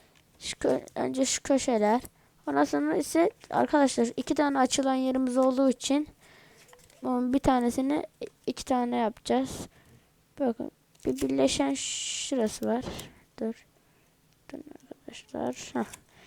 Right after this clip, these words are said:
Şurayı yaptık. Öbür tarafa da geçirelim.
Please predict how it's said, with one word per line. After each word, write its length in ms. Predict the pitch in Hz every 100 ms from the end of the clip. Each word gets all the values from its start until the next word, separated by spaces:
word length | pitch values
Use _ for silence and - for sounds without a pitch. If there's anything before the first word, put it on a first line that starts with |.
| - - - -
Şurayı 400 | - 294 285 262
yaptık. 460 | 202 - - 262 - - _ _ -
Öbür 240 | - 269 285
tarafa 380 | - 269 277 269
da 60 |
geçirelim. 680 | 208 208 - 214 202 220 240